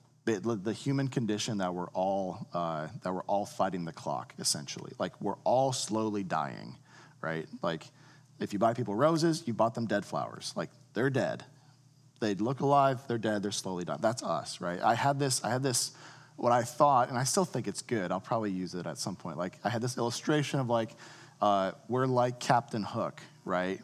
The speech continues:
Where, like, he's, the reason he's running away from the crocodile is 'cause the crocodile represents time. That's why its name is Tick-Tock, right? And, like, all this stuff. And I,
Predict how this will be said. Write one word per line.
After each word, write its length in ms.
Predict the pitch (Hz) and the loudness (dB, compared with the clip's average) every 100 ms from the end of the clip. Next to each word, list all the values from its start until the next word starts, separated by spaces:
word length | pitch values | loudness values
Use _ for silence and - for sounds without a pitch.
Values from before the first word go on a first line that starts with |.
| - | -2
Where, 260 | 101 95 90 | 0 0 0
like, 180 | 101 92 | -2 0
he's, 320 | 117 104 - | -2 -2 -4
the 140 | - | -4
reason 260 | 110 120 123 | 0 0 0
he's 140 | 113 | -2
running 220 | 113 120 | 0 0
away 240 | 117 113 113 | 2 2 0
from 140 | 120 | -2
the 80 | 110 | -4
crocodile 640 | - 123 117 107 98 98 | 2 4 4 2 4 4
is 80 | 98 | 2
'cause 140 | - | -2
the 60 | 92 | -8
crocodile 440 | - 98 - 101 | -2 -2 0 0
represents 460 | 98 90 104 92 85 | 0 -2 -6 -8 -8
time. 360 | - 98 87 78 | -4 0 0 -2
That's 180 | 82 - | -6 -4
why 240 | 95 92 | -2 -2
its 200 | 92 - | -4 -6
name 320 | 92 98 104 98 | -4 -4 -2 -4
is 120 | 87 | -6
Tick-Tock, 580 | - 117 - 73 67 - | -8 -8 -6 -6 -6 -8
right? 180 | 90 87 | -4 -4
And, 80 | 104 | 0
like, 200 | 98 92 - - - - | -2 -2 -10 -18 -20 -4
all 200 | - 101 | 0 2
this 160 | 101 95 | 2 0
stuff. 260 | - 110 | 0 0
And 120 | - 113 | 0 0
I, 160 | 107 | 0